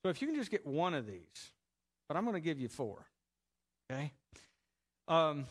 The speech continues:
first of all, nothing, nothing is too hard for the Lord. Sarah laughed when she overheard what God said about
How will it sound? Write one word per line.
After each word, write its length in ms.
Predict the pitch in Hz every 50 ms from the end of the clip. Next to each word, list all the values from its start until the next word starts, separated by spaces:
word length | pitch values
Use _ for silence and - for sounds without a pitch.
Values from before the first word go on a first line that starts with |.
| - _ _ _ _ -
first 280 | - 285 339 285 - 214
of 80 | 165 156
all, 160 | 143 139 139
nothing, 960 | 151 156 180 208 262 320 330 - - 208 165 143 135 139 170 202 214 202 180 - _ _ _ _ _ _ _ _ _ _ _ _ _ _ _ _ _ -
nothing 880 | 147 165 208 254 294 320 - - 196 165 151 147 156 185 220 233 202 165 _ _ _ _ _ _ _ _ _ _ _ _ _ - -
is 140 | 165 -
too 160 | - - 214 180
hard 260 | 175 185 190 185 -
for 100 | - 180
the 140 | 165 180 180
Lord. 400 | 196 226 233 220 160 120 104 - _ _ _ _ _ _ _ _ _ _ _ _ _ _ _ _ _ _ _ _ _ _ _ _ _ _ _ _ _ _ -
Sarah 320 | - 190 214 226 233 214 180
laughed 520 | 165 160 170 196 208 185 151 131 - -
when 120 | 147 139
she 180 | 131 - 180 185
overheard 600 | 175 175 160 160 143 147 165 165 160 147 139 131
what 200 | - 151 151 147
God 300 | 131 135 147 143 147 143
said 300 | - - 147 131 120 110
about 400 | - 135 131 139 135 131 127 -